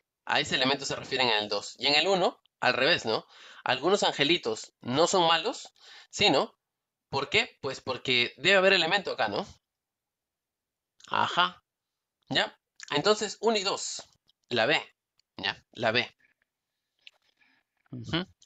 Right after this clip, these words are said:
Uno y dos. Uno y dos, entonces, ya saben, para su ex-, su examen final va a ser de la hora tú o del tarea,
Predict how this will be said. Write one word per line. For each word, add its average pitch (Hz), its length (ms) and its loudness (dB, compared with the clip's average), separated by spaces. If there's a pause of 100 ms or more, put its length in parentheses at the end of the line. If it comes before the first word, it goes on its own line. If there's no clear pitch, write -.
(140)
Uno 160 200 2
y 135 40 -6
dos. - 500 -10 (3000)
Uno 135 220 2
y 113 40 0
dos, 147 180 0
entonces, 135 540 -4 (380)
ya 135 180 0
saben, 156 340 0 (380)
para 110 580 4
su 113 340 -10
ex-, - 280 -10
su 117 140 -8
examen 165 680 -2
final 143 460 -4 (560)
va 127 60 0
a - 20 -8
ser 156 300 -2 (100)
de 117 180 -4
la 110 120 2
hora 160 180 -2 (160)
tú 196 180 -2 (760)
o 147 360 -4 (400)
del 120 460 -2 (480)
tarea, 120 340 0